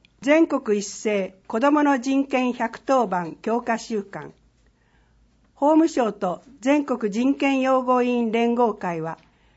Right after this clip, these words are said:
全国一斉子どもの人権百当番強化週間を実施し、いじめや児童虐待など子どもをめぐる様々な悩みを持っ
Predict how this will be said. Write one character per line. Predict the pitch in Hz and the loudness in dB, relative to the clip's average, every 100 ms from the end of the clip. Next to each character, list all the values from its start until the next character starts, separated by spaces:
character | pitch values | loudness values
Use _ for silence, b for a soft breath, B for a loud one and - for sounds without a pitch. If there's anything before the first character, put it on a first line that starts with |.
| b _ - | b _ -2
全 | 247 269 | 4 4
国 | 262 214 214 196 | 2 -4 -4 -6
一 | |
斉 | - - 208 196 - _ _ | -10 -6 -6 -6 -10 _ _
子 | 240 | -2
ど | 226 269 | 2 2
も | 269 | 2
の | 254 | 0
人 | 240 240 233 | -2 -4 -2
権 | 233 226 | -2 -2
百 | 240 233 | -4 -8
当 | - 262 254 | -2 0 2
番 | 214 202 | 0 -2
強 | 202 262 | 0 -2
化 | 262 277 | 0 -2
週 | 277 277 | 0 -4
間 | 254 202 175 | -2 -2 -2
を | 175 | -6
実 | 180 165 | -10 -10
施 | - 196 | -12 -12
し、 | - 175 _ b b b b b 214 | -12 -16 _ b b b b b -6
い | 208 | 0
じ | 254 | 2
め | 247 233 | 2 2
や | 226 214 _ _ - | 2 -2 _ _ -6
児 | 220 | 0
童 | 262 277 | 4 4
虐 | 269 262 - | 2 -2 -2
待 | 214 196 | -2 -2
な | 185 | -4
ど | 180 175 - | -6 -10 -14
子 | - 220 | -8 -2
ど | 254 | 0
も | 262 254 | 4 4
を | |
め | 247 233 | 4 0
ぐ | 240 | -2
る | 247 | -4
様 | 240 233 | -4 -2
々 | 294 269 226 | 0 0 -2
な | 196 | -2
悩 | 190 202 247 | -2 0 0
み | 240 | 0
を | 202 | -2
持 | |
っ | 185 | -4